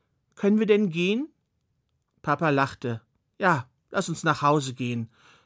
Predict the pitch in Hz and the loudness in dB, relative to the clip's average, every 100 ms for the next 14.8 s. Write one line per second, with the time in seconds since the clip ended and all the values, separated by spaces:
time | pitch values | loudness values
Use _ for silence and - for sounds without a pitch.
0 | _ _ - 160 185 226 285 - 170 147 | _ _ -4 2 4 4 4 0 -2 0
1 | 135 160 262 - - _ - - _ - | 0 0 0 -6 -14 _ -20 -20 _ -8
2 | 151 156 151 - 143 226 247 240 220 175 | -2 -2 -2 0 0 2 0 0 0 0
3 | 190 - 147 - 131 156 202 233 - _ | -2 -4 -6 0 2 2 -2 -4 -10 _
4 | _ _ 151 151 170 214 208 185 233 226 | _ _ -2 0 2 4 4 4 2 0
5 | 156 151 165 165 - 151 151 160 139 127 | 0 2 2 0 -2 -2 -2 -2 -6 -4
6 | 147 123 110 104 - - _ _ _ _ | -4 -4 -4 -8 -14 -20 _ _ _ _
7 | - 180 196 - 214 233 214 214 208 208 | -2 2 2 2 0 2 0 2 2 2
8 | - 185 - 247 269 208 190 202 151 156 | 0 0 2 2 2 -2 -2 0 2 2
9 | 131 123 123 113 107 120 _ _ _ - | 0 -2 -4 -4 -6 -12 _ _ _ -10
10 | 156 165 147 196 - - 113 _ _ _ | 0 2 4 2 0 -6 -6 _ _ _
11 | _ 175 175 151 190 247 - - 214 - | _ -2 -2 2 0 2 0 2 2 2
12 | 175 175 160 156 196 - 156 - 170 185 | -4 -2 0 2 0 0 -2 2 2 2
13 | 170 151 131 143 - 127 135 147 156 117 | 0 -2 -2 -4 -4 -2 0 0 0 -4
14 | 120 113 120 120 117 117 113 113 | -4 -8 -10 -10 -10 -10 -10 -12